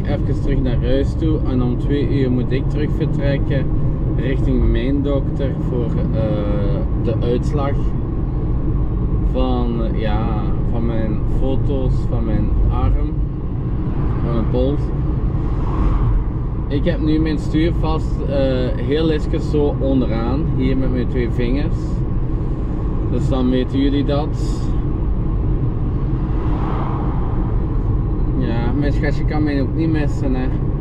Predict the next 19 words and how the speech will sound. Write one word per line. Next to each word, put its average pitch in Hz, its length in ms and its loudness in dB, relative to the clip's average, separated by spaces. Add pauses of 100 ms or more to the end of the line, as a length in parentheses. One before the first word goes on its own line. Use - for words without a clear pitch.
(160)
En 131 120 0
ik 131 100 0
kan 135 340 0 (120)
mijn 139 200 2
schatje 139 380 0
ook 123 260 0
niet 120 180 2
missen. 104 440 -2 (480)
Ik 127 60 0
kan 113 120 0
haar 135 200 0
niet 151 140 0
missen 139 320 0
en 123 140 2
zij 123 220 0
kan 120 180 0
mij 101 140 0
niet 92 180 0
missen. - 260 -2